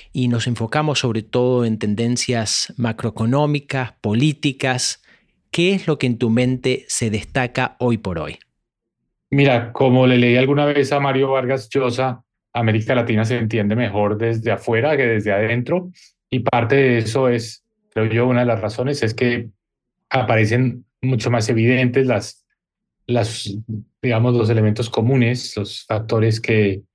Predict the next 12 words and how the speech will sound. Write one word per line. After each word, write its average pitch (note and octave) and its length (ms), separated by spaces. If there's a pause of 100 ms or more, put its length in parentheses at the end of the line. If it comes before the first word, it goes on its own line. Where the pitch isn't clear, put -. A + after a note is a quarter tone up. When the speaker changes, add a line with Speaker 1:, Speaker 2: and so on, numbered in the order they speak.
(200)
Speaker 2:
compartimos B2 960 (840)
y G#2+ 220
que, G#2 300 (420)
creo A2 200
yo, A2+ 460 (200)
son A2 320
determinantes A2+ 840
de G2+ 80
nuestros G#2 320
países. G2+ 300
Por A2 180
eso A#2 460